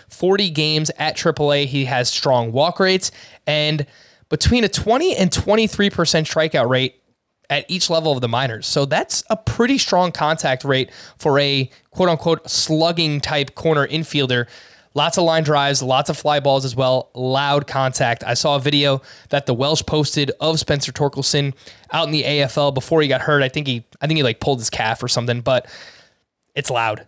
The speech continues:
The contact is loud for this gentleman. And Scott, Steamer likes him right away. Steamer projections on Fangraphs, two fifty-nine batting average,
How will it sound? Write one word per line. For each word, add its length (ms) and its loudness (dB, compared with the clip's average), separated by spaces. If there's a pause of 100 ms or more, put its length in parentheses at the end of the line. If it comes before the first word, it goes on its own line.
The 80 -2
contact 560 -2
is 280 0
loud 560 0
for 300 2
this 180 0
gentleman. 440 0 (340)
And 320 0
Scott, 380 -2 (340)
Steamer 500 2
likes 320 0
him 160 -12 (120)
right 320 2
away. 260 2
Steamer 320 2
projections 480 0
on 140 2
Fangraphs, 560 -2 (400)
two 220 2
fifty-nine 520 0
batting 300 2
average, 340 0